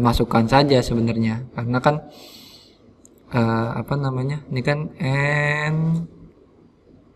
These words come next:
sin theta ditambah F cos theta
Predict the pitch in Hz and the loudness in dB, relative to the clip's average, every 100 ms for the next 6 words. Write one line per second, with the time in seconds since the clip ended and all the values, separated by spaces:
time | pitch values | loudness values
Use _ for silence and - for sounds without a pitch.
0 | _ _ _ _ _ _ _ - - 120 | _ _ _ _ _ _ _ -12 -4 -2
1 | 120 120 120 120 117 117 117 - _ _ | 0 -2 -6 -4 -2 -2 -4 -10 _ _
2 | - 139 165 190 202 - - _ - - | -4 0 2 0 -2 -12 -20 _ -20 -20
3 | _ 123 120 - 117 117 117 113 117 - | _ -6 -6 -6 -6 -4 -4 -6 -6 -4
4 | 120 113 - - _ - _ - 123 117 | -4 -4 -10 -20 _ -20 _ -8 -6 -6
5 | 120 - - - - 131 117 113 - - | -8 -12 -14 -18 -10 -6 -6 -8 -12 -4
6 | 139 175 | -2 -2